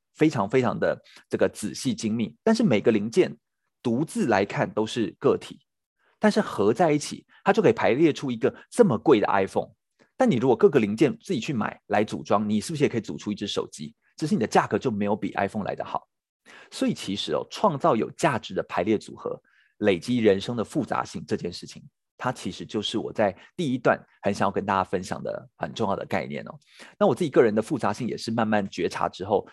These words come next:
才累积起来的。所以像我自己就认知到我自己个人的优势，我就发现，哦，原来啊，我自己个人很喜欢运动，然后我就把运动这件事情不止在台湾的N O A奥林匹克研讨会来累积，我也飞到里约，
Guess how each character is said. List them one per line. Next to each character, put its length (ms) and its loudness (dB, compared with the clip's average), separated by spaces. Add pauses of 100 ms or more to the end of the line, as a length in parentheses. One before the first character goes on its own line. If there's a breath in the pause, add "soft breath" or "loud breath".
(120 loud breath)
才 120 2
累 140 0
积 140 -6
起 140 -8
来 120 -6
的。 160 -12 (160)
所 140 4
以 20 2
像 160 0
我 80 -2
自 100 -6
己 100 -2
就 140 0
认 160 2
知 140 -4
到 120 4
我 60 4
自 100 -4
己 60 -4
个 100 2
人 100 2
的 80 0
优 200 2
势， 300 -6 (180)
我 80 -6
就 80 -6
发 120 0
现， 200 -4
哦， 180 2 (220 loud breath)
原 160 4
来 160 4
啊， 140 2 (160)
我 100 0
自 140 -6
己 60 -4
个 100 4
人 140 6
很 180 -2
喜 160 -6
欢 180 -2
运 180 0
动， 140 2 (280)
然 80 2
后 60 4
我 40 -2
就 100 0
把 260 -2
运 160 0
动 140 -2
这 100 -4
件 100 -4
事 120 -6
情 160 -8
不 140 -4
止 120 -6
在 140 4
台 200 0
湾 180 4
的 100 2
N 180 -2
O 140 0
A 120 2
奥 120 0
林 100 -2
匹 120 -10
克 100 -4
研 120 -6
讨 140 -6
会 160 -4
来 120 0
累 200 -6
积， 260 -10 (340 soft breath)
我 100 4
也 160 4 (100)
飞 200 0
到 160 6
里 180 0
约， 340 2